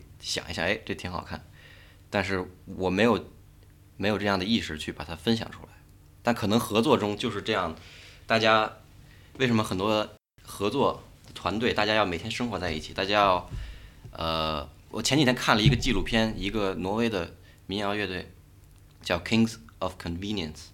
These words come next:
然后他们一直坚持就两个人、三个人，呃，一，乐队两个人和一个调音师去，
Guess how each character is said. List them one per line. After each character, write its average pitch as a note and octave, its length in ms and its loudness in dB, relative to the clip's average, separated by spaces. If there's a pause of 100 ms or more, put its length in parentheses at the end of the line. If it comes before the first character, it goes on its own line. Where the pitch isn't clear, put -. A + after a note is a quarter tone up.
(320)
然 F2 140 -2
后 G2 160 2
他 A2+ 180 4
们 G2 320 2 (560)
一 C3 140 -2
直 G#2 100 -2
坚 A#2 180 4
持 F2+ 340 -4 (580)
就 B2 140 0
两 E2 220 0
个 F#2 100 0
人、 E2 180 0
三 A2 200 2
个 G2 80 2
人， D#2+ 180 -2 (200)
呃， G2 80 -4
一， - 240 -10 (260)
乐 A#2+ 140 2
队 A2 100 4
两 D#2+ 160 2
个 E2+ 80 -2
人 F2 120 -2
和 F#2 100 -4
一 F#2 80 -2
个 F#2+ 80 -4
调 F2 160 -4
音 F#2+ 100 -2
师 G2 220 -6
去， D#2 340 -6